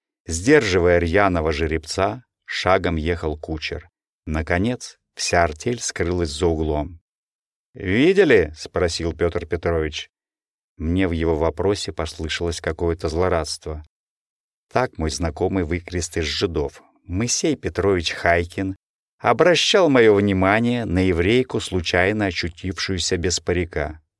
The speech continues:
«Не понимаю», — чистосердечно сознался я. А между тем это очень просто. По-моему, это жажда порядка. Артель сначала действительно существовала без главы. И, говорят, было худо.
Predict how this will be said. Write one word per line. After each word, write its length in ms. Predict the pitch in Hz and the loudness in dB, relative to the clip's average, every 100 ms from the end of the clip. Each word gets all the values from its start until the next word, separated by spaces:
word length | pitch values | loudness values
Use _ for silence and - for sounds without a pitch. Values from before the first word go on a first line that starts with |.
| _ _ _ _ | _ _ _ _
«Не 300 | - 80 90 | -6 -2 -2
понимаю», — 720 | 85 87 80 78 82 85 87 - _ _ _ _ _ | 0 0 0 0 -2 -2 -6 -12 _ _ _ _ _
чистосердечно 1080 | - 95 85 90 - 85 78 104 - - 71 | -8 -8 -6 -4 0 -2 0 -2 -2 -6 -8
сознался 640 | - 76 80 85 82 80 | -6 -6 -4 -4 -4 -4
я. 300 | 78 73 92 _ _ _ _ _ | -2 -4 -8 _ _ _ _ _
А 60 | 92 | -2
между 320 | 113 110 127 | 0 0 0
тем 340 | 139 175 151 - | 0 0 -2 -4
это 240 | 90 85 90 | -6 0 2
очень 340 | 139 - 143 | 2 0 -6
просто. 580 | - 82 87 - - - _ _ _ _ - | -4 -4 -4 -8 -14 -16 _ _ _ _ -2
По-моему, 460 | 131 180 175 165 | 0 0 0 2
это 240 | 165 160 143 | 2 2 2
жажда 460 | 117 139 117 120 | 2 2 2 -2
порядка. 760 | - 131 85 78 - 80 - _ _ - | 0 2 0 -2 -8 -12 -12 _ _ -4
Артель 580 | 85 87 - 151 147 _ _ | -2 -2 -2 -2 -2 _ _
сначала 540 | - 92 87 - 90 82 | -8 -4 -2 2 2 0
действительно 760 | 76 - 92 101 - 71 82 - | -2 -6 -8 -8 -10 -10 -12 -12
существовала 960 | - 87 - 85 - 82 85 98 95 | -8 -6 -4 -6 -4 -2 0 0 -2
без 200 | 71 71 | -4 -8
главы. 460 | - 78 76 73 71 _ _ _ _ _ | -4 -4 -4 -8 -12 _ _ _ _ _
И, 80 | - | -6
говорят, 500 | 85 98 117 156 160 | 2 4 6 4 2
было 300 | 85 120 120 | 2 2 2
худо. 500 | 101 - - - 78 | -2 -8 -10 -10 -14